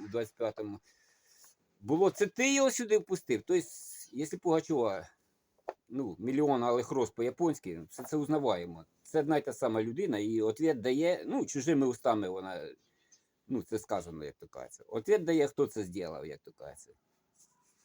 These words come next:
Ну, не будемо забувати, що це робить ще ж. Ну, а хто в нас, ну, як би, насчет Симона, як би, е, хто в нас клички дає? Бог дає клички. Взагалі багато чого помінялося після фрази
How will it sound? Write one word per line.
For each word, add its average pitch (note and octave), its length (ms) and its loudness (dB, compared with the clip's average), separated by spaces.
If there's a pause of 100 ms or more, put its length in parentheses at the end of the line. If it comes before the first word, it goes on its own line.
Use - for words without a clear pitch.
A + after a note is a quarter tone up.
(960)
Ну, F4+ 160 -2 (200)
не C3 140 2
будемо F3 280 6
забувати, C#3+ 360 4
що C3 100 -6
це A#2+ 220 0
робить F#2 360 0
ще - 180 -20
ж. - 180 -20 (2250)
Ну, F4+ 120 0
а B3 60 6
хто - 160 2
в F#3 40 4
нас, - 420 0 (300)
ну, A2 420 -2 (220)
як G2+ 220 -4
би, - 180 -18 (100)
насчет C3+ 380 -2
Симона, F3+ 580 6
як G2+ 220 -4
би, G2+ 100 -6
е, E2+ 140 -10 (2750)
хто - 220 2
в - 20 8
нас D3 160 4
клички A#2 360 0
дає? F2+ 200 -6
Бог F#3+ 260 -2
дає B2+ 220 2
клички. - 440 -8
Взагалі B3+ 300 -2
багато F#3+ 340 4
чого D3+ 200 0
помінялося C#3+ 680 2
після A2+ 260 -6
фрази A2 600 0